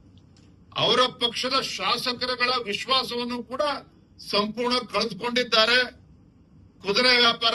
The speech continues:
ಪ್ರಾರಂಭ ಆಗಿದೆ. ಈ ಕುದುರೆ ವ್ಯಾಪಾರದ ಬಗ್ಗೆ ರಾಜ್ಯಪಾಲರು ಕೂಡ ಗಮನಿಸಬೇಕು ಅಂತ ಹೇಳಿ ನಾನು ಈ ಸಂದರ್ಭದಲ್ಲಿ ವಿನಂತಿ ಮಾಡ್ತೇನೆ. ಮಾನ್ಯ ಸುರ್ಜೇವಾಲಾ ಅವರು ನಿನ್ನೆ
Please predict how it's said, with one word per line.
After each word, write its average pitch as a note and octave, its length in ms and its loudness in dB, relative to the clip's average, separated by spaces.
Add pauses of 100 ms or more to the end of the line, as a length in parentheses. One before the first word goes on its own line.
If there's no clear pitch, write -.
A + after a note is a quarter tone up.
(140)
ಪ್ರಾರಂಭ B3 500 -2
ಆಗಿದೆ. A#3 640 0 (600)
ಈ G#3 80 -8
ಕುದುರೆ B3 440 0
ವ್ಯಾಪಾರದ A#3+ 500 -2
ಬಗ್ಗೆ A#3+ 180 -4
ರಾಜ್ಯಪಾಲರು A#3 680 -4
ಕೂಡ B3 180 -6 (1400)
ಗಮನಿಸಬೇಕು A#3+ 760 -2
ಅಂತ A3 240 -6
ಹೇಳಿ B3 140 -2
ನಾನು A#3+ 160 -6
ಈ G#3 40 -4
ಸಂದರ್ಭದಲ್ಲಿ A3 800 0 (840)
ವಿನಂತಿ A#3 360 2
ಮಾಡ್ತೇನೆ. G#3+ 520 2 (2500)
ಮಾನ್ಯ B3 220 0
ಸುರ್ಜೇವಾಲಾ B3 640 2
ಅವರು B3 220 -4
ನಿನ್ನೆ A#3+ 280 0